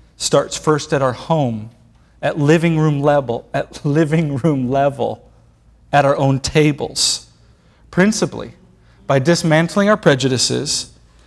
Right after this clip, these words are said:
and opening our lives in grace to other sinners. So I wanna thank you, church, for le-, the privilege to be able to speak to you today and bring this message that the Lord's laid on my heart over these many months, and also for the opportunity and thankfulness to your pastor,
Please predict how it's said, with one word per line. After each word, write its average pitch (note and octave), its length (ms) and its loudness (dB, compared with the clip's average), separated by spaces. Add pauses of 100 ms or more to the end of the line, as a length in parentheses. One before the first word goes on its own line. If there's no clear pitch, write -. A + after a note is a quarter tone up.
(140)
and C3+ 180 2
opening E3+ 380 4
our E3 140 4
lives C3 400 2
in C3+ 100 0
grace B2 340 0
to - 140 -6
other B2 180 -4
sinners. A#2+ 540 -6 (440)
So F#3 160 4
I F3+ 100 6
wanna A3 180 6
thank G#3 280 0
you, F#3+ 160 4
church, F3 340 0
for D#3+ 320 4
le-, E3 400 -2
the D3 120 0
privilege F3 360 0
to D3+ 80 -4
be D3 40 2
able C3 140 0
to B2 60 -4
speak F3+ 360 0
to F#3 100 -2
you F3 40 2
today D#3+ 420 0
and C3 320 -2
bring D3 320 0
this D#3 220 0
message F3 520 -4 (380)
that C#3 100 -2
the C3 60 -2
Lord's C#3+ 320 2
laid C3+ 160 2
on C3+ 100 0
my B2+ 100 -4
heart D3 300 0
over C3 140 -2
these B2+ 220 -4
many C3 180 -2
months, E3 640 -6 (800)
and C#3+ 100 2
also C#3+ 400 2
for C3+ 360 -2
the C3+ 160 -2
opportunity C3+ 760 -4
and A#2+ 280 -4
thankfulness C3+ 480 -6
to C3 120 -6
your A#2+ 100 -4
pastor, E3+ 560 -4